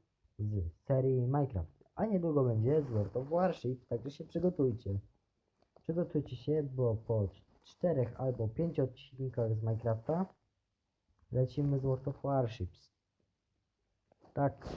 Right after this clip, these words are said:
a może potem World of Tanks. I zrobimy sobie takie małe seryjki.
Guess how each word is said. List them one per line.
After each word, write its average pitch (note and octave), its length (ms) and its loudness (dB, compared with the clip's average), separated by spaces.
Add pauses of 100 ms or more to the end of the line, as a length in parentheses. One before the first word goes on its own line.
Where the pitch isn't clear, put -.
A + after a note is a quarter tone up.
a A#2 80 -2
może B2 260 6
potem A#2 300 0
World A2 320 4
of - 180 0
Tanks. D3+ 580 -4 (1600)
I C#3+ 40 2
zrobimy D3+ 380 4
sobie B2 220 0
takie A#2+ 320 0
małe C3 320 4
seryjki. A#2 760 0